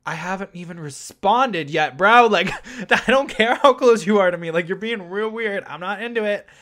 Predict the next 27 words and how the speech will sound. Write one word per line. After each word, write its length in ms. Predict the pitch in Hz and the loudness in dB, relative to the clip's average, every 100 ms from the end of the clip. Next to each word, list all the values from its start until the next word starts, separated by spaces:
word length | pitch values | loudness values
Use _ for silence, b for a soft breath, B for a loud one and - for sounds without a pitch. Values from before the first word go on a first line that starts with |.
| B | B
Making 220 | 151 156 185 | -14 -12 -12
me 100 | 196 | -12
super 360 | - 160 196 | -12 -12 -8
uncomfy." 1120 | 226 240 247 285 294 247 247 240 240 240 247 B B B B - | -6 -6 -8 -8 -8 -8 -8 -8 -8 -8 -8 B B B B -8
But 100 | 202 | -2
yeah, 300 | 262 220 156 | 2 2 2
like, 240 | 151 160 | -2 -6
it's 220 | 175 170 - | -10 -10 -4
just, 240 | 202 202 | -4 -2
like, 260 | 214 202 _ - | -4 -4 _ -20
creepiness. 760 | - 190 202 170 127 127 - - | -10 -10 -10 -14 -18 -18 -20 -14
Another 380 | 175 185 226 226 | -8 -2 0 0
thing 400 | 220 190 175 151 | -2 -8 -8 -10
with 180 | 156 - | -12 -10
creepy 500 | 165 143 143 139 131 | -10 -8 -10 -10 -12
behavior 460 | 131 143 143 135 | -12 -10 -8 -6
on 80 | 139 | -8
the 60 | 131 | -8
internet 340 | 135 135 127 | -10 -8 -8
that 100 | 127 | -8
I'm 80 | 131 | -8
like, 200 | 131 127 | -10 -8
"Yeah, 300 | 143 131 117 _ | -6 -6 -8 _
ghost 280 | 135 135 131 | -10 -10 -10
them 180 | 139 131 | -12 -10
for 120 | 135 | -12
sure," 420 | 131 131 135 165 | -6 -4 -2 -4